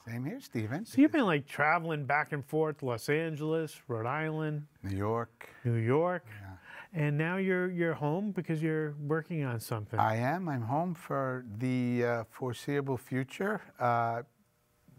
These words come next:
Speaker 1: based on things that are, that are happening right
Speaker 2: That are
Speaker 1: now.
Speaker 2: cooking. You've got some
Speaker 1: That are
Speaker 2: stuff
Speaker 1: cook-, yeah,
Speaker 2: cooking.
Speaker 1: cooking. There you go.
Speaker 2: <laughs> Um, so, Michael, let's just, uh, give the audience a little sense of your background. You're
Speaker 1: Sure.
Speaker 2: from Pawtucket, right?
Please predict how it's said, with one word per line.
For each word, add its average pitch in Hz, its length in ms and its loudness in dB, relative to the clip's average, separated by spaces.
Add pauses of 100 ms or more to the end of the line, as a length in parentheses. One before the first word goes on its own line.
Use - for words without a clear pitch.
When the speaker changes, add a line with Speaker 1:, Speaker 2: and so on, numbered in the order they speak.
(380)
Speaker 1:
based 120 380 2
on 120 360 0 (280)
things 120 240 0
that 113 100 2
are, 110 200 0
that 113 240 0
are 104 100 0
happening 135 500 -2
right 117 120 0
Speaker 2:
That 135 100 4
are 131 60 2
Speaker 1:
now. 123 120 2
Speaker 2:
cooking. 143 320 2
You've 120 160 -6
got 170 120 -2
some 117 160 6
Speaker 1:
That 120 40 4
are 117 40 2
Speaker 2:
stuff 160 120 0
Speaker 1:
cook-, 127 160 4
yeah, 131 120 0
Speaker 2:
cooking. 107 160 -8
Speaker 1:
cooking. 101 360 0
There 104 120 -2
you 104 180 4
go. 123 180 0 (340)
Speaker 2:
<laughs> - 60 -
Um, 156 280 0 (260)
so, 349 160 0
Michael, 285 240 -2
let's 277 340 0
just, - 320 -6
uh, 208 200 2
give 185 260 -4
the 190 100 2
audience 190 300 0
a 165 60 0
little 170 180 2
sense 175 280 -2
of - 40 -4
your 151 120 4
background. 135 520 -2
You're 170 160 4
Speaker 1:
Sure. - 60 -4
Speaker 2:
from 202 200 0
Pawtucket, 156 480 -2
right? 156 300 -2